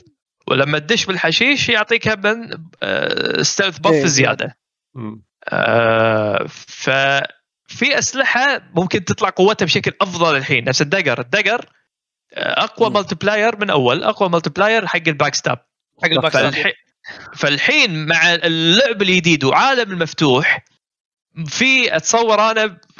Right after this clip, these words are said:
Speaker 1: راح يطلع مثلًا دول ويل دقر، البيلد راح يكون وايد أحسن. يعني قبل كان شيء مو، مو، مو ليجيت، بس حق الناس اللي شوي عندهم اكسبيرينس ممكن يستانسون فيه،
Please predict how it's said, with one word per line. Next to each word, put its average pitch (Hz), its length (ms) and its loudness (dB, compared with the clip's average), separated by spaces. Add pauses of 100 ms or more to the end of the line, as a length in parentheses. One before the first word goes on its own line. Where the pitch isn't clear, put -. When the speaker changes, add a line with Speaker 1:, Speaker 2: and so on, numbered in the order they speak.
(140)
Speaker 1:
راح 156 380 -2
يطلع 170 320 0
مثلًا 151 540 -2
دول 175 260 2
ويل 165 240 4
دقر، 170 420 -2
البيلد 147 320 -2
راح 143 100 0
يكون 156 220 0
وايد 156 340 0
أحسن. 147 420 -2
يعني 131 160 -2
قبل 165 240 -2
كان 156 180 -4
شيء 156 520 -2 (880)
مو، 147 360 4
مو، 143 240 -2
مو 160 140 4
ليجيت، 135 400 0
بس 151 120 0
حق 139 160 -2
الناس 135 320 0
اللي 127 140 -2
شوي 131 200 0
عندهم 131 220 0
اكسبيرينس 165 460 -2
ممكن 143 460 -4
يستانسون 131 420 -2
فيه، 123 220 -6